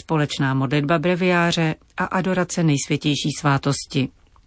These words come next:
Novinkou letošního roku je místo konání postních duchovních cvičení, totiž Paulínská kaple.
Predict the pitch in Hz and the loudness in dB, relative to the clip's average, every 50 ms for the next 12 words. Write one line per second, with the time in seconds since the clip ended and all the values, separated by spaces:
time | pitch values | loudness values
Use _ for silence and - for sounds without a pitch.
0 | - - 180 185 185 247 247 233 - 170 151 135 139 143 139 - 160 151 - - | -4 0 2 2 4 4 2 2 2 0 0 0 0 0 0 0 -2 -2 0 0
1 | 160 151 135 135 139 147 - - - 175 170 165 151 147 143 139 147 156 165 160 | 0 2 2 2 0 0 -2 -2 -2 -2 0 2 2 2 2 4 4 4 2 2
2 | - - - 165 156 - - 160 156 160 165 170 165 170 165 151 135 131 - - | -2 -2 -2 -2 -2 0 0 2 4 4 4 4 4 4 4 4 2 0 -2 -4
3 | 147 135 - - - 151 143 127 - - 151 135 - 156 139 135 139 131 - - | -6 -6 -6 -4 -2 -2 -2 -2 -2 -6 -6 -4 -2 -2 0 0 0 0 0 -2
4 | 160 151 - - - 165 156 143 127 127 117 - 147 139 - 147 139 - - - | -2 -2 -2 0 0 2 4 4 2 2 0 -2 -4 -2 0 0 0 0 -2 -6
5 | _ - - 160 156 156 156 156 160 156 - - 170 156 160 - - 151 - - | _ 0 2 4 4 4 2 2 0 0 0 0 0 0 0 2 0 -2 0 0
6 | - 131 123 | -2 -2 -2